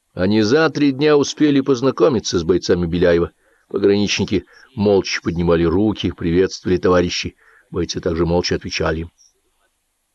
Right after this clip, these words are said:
«Теперь совершенно ясно. Завтра наша очередь встретить немцев», — проговорил Юдин. «Это как же понимать, товарищ старший сержант?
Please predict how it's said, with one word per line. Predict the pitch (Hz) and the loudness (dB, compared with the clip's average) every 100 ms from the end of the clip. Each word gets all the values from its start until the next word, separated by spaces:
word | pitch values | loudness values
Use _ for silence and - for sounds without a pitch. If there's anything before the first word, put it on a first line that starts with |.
| _ - | _ -14
«Теперь | - 123 120 | -4 0 0
совершенно | 120 135 135 127 117 110 117 | 2 2 2 2 2 4 2
ясно. | 117 98 - 101 - _ _ _ _ _ _ _ _ | 2 2 0 -4 -4 _ _ _ _ _ _ _ _
Завтра | - 98 117 131 | -2 0 2 2
наша | 113 113 120 - | 2 2 2 2
очередь | 120 113 120 104 | 2 2 -2 -4
встретить | - - 117 101 110 110 | -8 -2 -2 -2 -6 0
немцев», — | 107 98 - - - _ _ _ _ _ _ | 0 0 -4 -4 -14 _ _ _ _ _ _
проговорил | - 92 92 95 | -6 0 2 2
Юдин. | 87 85 85 - _ _ _ _ _ _ _ _ _ | 0 -2 -4 -6 _ _ _ _ _ _ _ _ _
«Это | - 92 113 | -6 -4 0
как | 131 | 0
же | 104 117 | 2 2
понимать, | 123 135 143 - - _ _ _ _ _ | 0 2 -2 -2 -8 _ _ _ _ _
товарищ | - 131 139 101 | 0 4 4 0
старший | - 117 - | 0 0 0
сержант? | - 92 98 78 | 0 0 0 -2